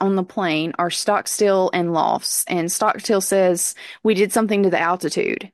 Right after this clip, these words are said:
And Loft says, "What?" And Stockstill says, "We're still at two thousand feet, right?" And then Loft said, "Hey, what's happening here?"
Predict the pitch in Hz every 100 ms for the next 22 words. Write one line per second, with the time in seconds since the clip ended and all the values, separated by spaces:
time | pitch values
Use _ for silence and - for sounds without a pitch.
0 | - 185 175 170 - 165 156 - 180 330
1 | - _ - - - - 185 185 185 -
2 | 214 - 208 196 - 185 185 196 202 -
3 | - 269 226 - 233 214 202 175 - 262
4 | 175 170 175 208 - - 196 190 190 196
5 | - 185 175 - 240 208 160 170 190 -
6 | - 226 220 - 170 175 - - 202